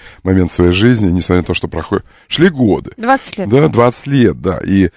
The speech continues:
Speaker 1: соответственно, ей было двадцать два, ей сейчас сорок два. Э, фотографии ее благоразумно никто не размещает.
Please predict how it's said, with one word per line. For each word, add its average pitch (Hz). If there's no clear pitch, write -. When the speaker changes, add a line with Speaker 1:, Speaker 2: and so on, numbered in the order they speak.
Speaker 1:
соответственно, 110
ей 107
было 104
двадцать 95
два, 120
ей 117
сейчас 90
сорок 85
два. 101
Э, -
фотографии 107
ее 95
благоразумно 101
никто 87
не 90
размещает. 95